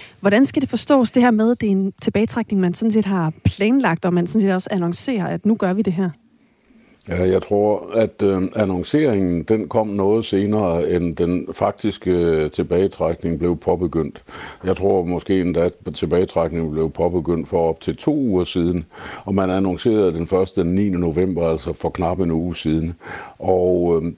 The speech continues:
Speaker 2: det er noget af forklaringen på, at, øh, det er foregået så forholdsvis organiseret, som det er. Man har så valgt at gå, om man så må sige, offentligt ud med det den niende, simpelthen for, øh, øh, tror jeg i hvert fald, imødekomme noget af den kritik, der helt naturligt vil komme, og også er kommet for fuld knald,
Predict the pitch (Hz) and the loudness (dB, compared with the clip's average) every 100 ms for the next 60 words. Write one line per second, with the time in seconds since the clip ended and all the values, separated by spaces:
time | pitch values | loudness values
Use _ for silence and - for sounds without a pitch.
0 | - 120 120 110 117 147 92 95 101 101 | -2 2 2 2 2 2 2 -2 0 0
1 | 87 87 82 92 95 - 92 85 - 82 | 0 -2 -2 0 0 -2 -4 -4 -2 0
2 | 90 85 - 90 98 90 78 76 80 - | 0 0 0 0 0 0 -2 -2 -4 0
3 | 98 101 87 87 78 - 90 73 - 78 | 0 -2 -6 -6 -6 -4 -6 -4 -4 -4
4 | - 123 98 82 90 78 73 73 - - | 0 0 0 0 -2 -2 -2 -4 -6 -12
5 | - - 107 104 123 107 123 117 - 104 | -10 -2 0 0 0 2 2 0 -2 -4
6 | 98 101 92 87 90 87 82 107 87 80 | 0 0 2 0 0 -2 0 -2 -2 -4
7 | 98 98 92 104 117 131 92 82 - - | -2 0 2 0 0 -2 0 -2 -2 -2
8 | 147 107 107 92 85 82 73 82 90 135 | -2 0 0 2 0 -2 0 0 0 2
9 | 147 101 78 - - - 143 107 98 101 | 2 0 -2 -10 -12 -2 0 2 0 0
10 | 95 104 101 98 80 - - - 82 80 | -2 0 2 2 0 -4 -14 -6 -2 -2
11 | 73 120 110 82 82 98 90 82 82 82 | 0 0 2 2 2 2 2 0 0 -2
12 | 82 92 90 98 - 90 80 80 92 82 | 0 2 2 0 0 -2 -2 -2 0 0
13 | 87 - 90 - 110 - 85 73 101 92 | -2 -2 -6 -2 -2 -2 -2 0 0 0
14 | 87 80 101 92 87 78 78 87 85 95 | -4 -2 0 0 2 0 -2 0 0 0
15 | 80 78 90 85 90 104 - 98 98 110 | 0 -2 -2 -2 0 0 0 0 2 -2
16 | 85 85 117 117 - 113 | -2 -2 -2 -2 0 0